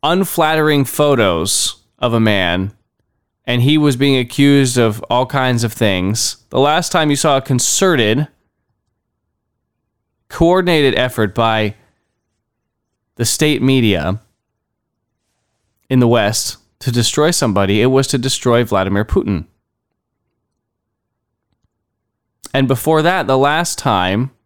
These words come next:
that you ever saw every single newspaper, every single publication in the world agree on something, it was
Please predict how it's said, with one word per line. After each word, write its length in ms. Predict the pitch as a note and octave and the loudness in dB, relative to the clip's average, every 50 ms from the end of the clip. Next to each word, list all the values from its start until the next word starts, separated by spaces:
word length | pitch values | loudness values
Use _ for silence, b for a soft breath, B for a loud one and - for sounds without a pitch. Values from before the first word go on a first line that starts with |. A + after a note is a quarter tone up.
| _ _ _ _ _ _ _ _ _ _ _ _ _ _ _ _ _ _ _ _ _ | _ _ _ _ _ _ _ _ _ _ _ _ _ _ _ _ _ _ _ _ _
that 200 | - B2 A2 - | -6 -4 -2 0
you 80 | C3 A#2 | 0 2
ever 240 | - B2+ C3+ D#3+ E3+ | 2 0 0 0 0
saw 460 | D3+ - - C3 B2 A#2+ A#2+ A2+ B B B B B B B B B B B - | 0 0 0 0 2 0 0 -2 B B B B B B B B B B B -2
every 460 | D#3 F#3 G3 D3+ - G#2+ G#2 F#2+ F2+ | 0 0 0 0 0 -2 0 0 0
single 560 | - - - - E3+ F3 E3 C#3+ A#2+ G2+ F#2+ | -2 -2 -2 0 2 2 2 2 2 2 2
newspaper, 640 | F#2+ G#2 A#2+ C3 C3 - - G#2+ G2+ G2+ - F#2 - | 2 2 2 0 0 0 -2 -2 -2 -2 -2 -2 -2
every 260 | - A2+ A2+ A#2+ A2+ | 0 0 0 0 0
single 320 | - - A#2 A2+ G#2 G#2 | 0 0 0 0 0 0
publication 880 | F2 - A2 F#2 E2+ F2+ E2+ - - B2 C3 B2 - G2+ F#2 F2+ F2 F2+ - _ _ _ _ _ _ _ _ _ _ _ _ _ _ - | -2 -2 -4 -4 -4 -6 -4 -2 0 0 0 0 -2 -4 -4 -4 -4 -6 -8 _ _ _ _ _ _ _ _ _ _ _ _ _ _ -2
in 120 | A#2 G#2+ | 0 0
the 80 | G2+ F#2+ | 2 2
world 440 | G2 B2+ E3+ F3+ D3+ B2 G#2+ F#2+ | 2 4 4 4 4 4 2 0
agree 280 | G2+ G2 G#2 C3+ E3 F3 | 0 0 0 0 0 2
on 160 | C#3 A2 G#2+ | 2 0 0
something, 520 | - - F#2 F2+ E2+ - F#2 G2 A#2 B2+ - _ _ _ _ _ _ _ _ _ _ _ _ _ _ _ _ _ _ _ _ _ _ | -2 -2 -4 -4 -4 -2 -2 -2 -2 -4 -6 _ _ _ _ _ _ _ _ _ _ _ _ _ _ _ _ _ _ _ _ _ _
it 160 | B2 B2+ E2 | -2 -2 0
was 680 | G#2 A2+ A2 G#2 G#2 A2 B2+ - - - - - _ | 0 0 2 2 2 0 0 -2 -2 -4 -6 -8 _